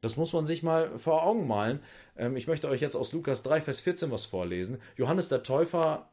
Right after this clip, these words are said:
viele kennen ihn, ein markiger Typ, der sich nicht scheut, ziemlich Klartext zu sprechen. Und als religiöse Menschen zu ihm kamen und sich taufen lassen wollten, hat er ihnen gleich gesagt, "Hey, ähm, zeigt erstmal, dass ihr es ernst meint mit eurer Umkehr ab, ja? Ich werde euch nicht taufen." Also er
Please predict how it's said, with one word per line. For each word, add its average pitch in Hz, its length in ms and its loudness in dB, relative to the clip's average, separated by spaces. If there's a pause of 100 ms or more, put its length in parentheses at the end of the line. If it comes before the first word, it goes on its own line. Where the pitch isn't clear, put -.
(120)
viele 151 240 -2
kennen 143 240 -2
ihn, 139 160 -2
ein 113 220 -2
markiger 139 500 0
Typ, 135 320 -6 (240)
der 127 80 4
sich 117 220 0
nicht 175 240 0
scheut, 127 340 0
ziemlich 147 380 -2
Klartext 98 420 -4
zu - 80 -10
sprechen. - 460 -12 (320)
Und 113 140 -4
als 107 220 2
religiöse 127 460 4
Menschen 143 300 0
zu - 160 0
ihm 110 180 2
kamen 117 260 0
und 110 80 -2
sich 101 140 -8
taufen 143 280 0
lassen 104 200 -4
wollten, 101 220 0
hat 98 80 -2
er 104 100 0
ihnen 104 140 -4
gleich 120 240 0
gesagt, 104 320 -4
"Hey, 117 220 0 (420)
ähm, 104 220 0 (260)
zeigt 156 300 4
erstmal, 131 260 0
dass 107 180 0
ihr 113 140 2
es - 100 -2
ernst 151 380 0
meint 104 180 -4
mit 95 140 -10
eurer 95 280 -2
Umkehr 123 640 0
ab, - 340 -2
ja? 117 380 0 (140)
Ich 165 240 0
werde 151 180 6
euch 107 200 -2
nicht 190 240 0
taufen." 117 400 -2
Also 113 200 -2
er 120 300 4